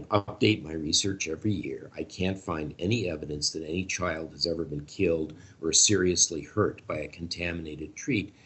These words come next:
picked up in the course of trick-or-treating. But, you know, yet everybody knows that this is true. And so the way to think about this is this is also a contemporary legend, and it,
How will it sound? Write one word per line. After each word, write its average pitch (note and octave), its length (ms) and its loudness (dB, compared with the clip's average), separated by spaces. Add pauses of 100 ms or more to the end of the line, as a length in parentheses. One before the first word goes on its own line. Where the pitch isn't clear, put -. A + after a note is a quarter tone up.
(280)
picked G2+ 220 6
up E2+ 180 0
in D#2+ 60 -6
the D2+ 80 -6
course D2 360 -6
of - 120 -12
trick-or-treating. - 800 -2 (400)
But, C#3+ 240 6 (280)
you G#2+ 120 4
know, D#2 200 -2
yet G2+ 400 4
everybody A2 500 8
knows A2+ 480 2
that E2+ 200 -6
this - 220 0
is - 200 4
true. - 380 -2 (300)
And F2+ 180 0
so A2 320 8 (240)
the B2 80 4
way B2+ 240 8
to B2+ 80 -4
think B2+ 280 0
about - 280 -2
this - 240 2
is A2 160 2
this G#2+ 220 6
is F#2+ 160 4
also D2 400 2
a D2+ 40 -2
contemporary E2 680 -2
legend, - 600 -6
and G#2+ 220 -2 (340)
it, A#2 260 2